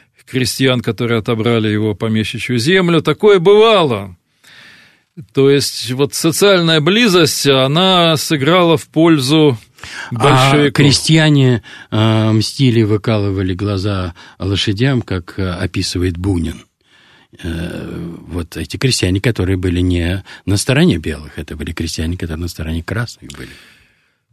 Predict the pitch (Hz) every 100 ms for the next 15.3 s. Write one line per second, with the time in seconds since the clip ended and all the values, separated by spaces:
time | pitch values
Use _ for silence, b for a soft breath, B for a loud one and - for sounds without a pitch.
0 | _ - 135 170 254 196 - 226 - 254
1 | 240 226 254 247 233 233 220 220 214 220
2 | 233 233 233 254 247 208 156 127 120 120
3 | 117 104 B 123 120 120 147 202 - 190
4 | - _ 170 180 214 190 156 127 151 127
5 | 131 127 - 151 185 139 127 117 113 98
6 | 117 170 127 135 113 127 143 127 117 -
7 | 175 131 110 104 101 101 120 147 143 120
8 | 101 110 143 - 127 113 95 b b b
9 | b b - 107 110 110 113 147 - 160
10 | 147 165 - 151 147 147 120 B B 117
11 | 113 123 131 127 165 151 151 151 165 165
12 | 233 208 156 143 139 120 - 139 170 180
13 | 208 208 220 247 220 143 123 131 151 160
14 | 151 185 185 196 185 196 - 214 226 208
15 | 139 123 165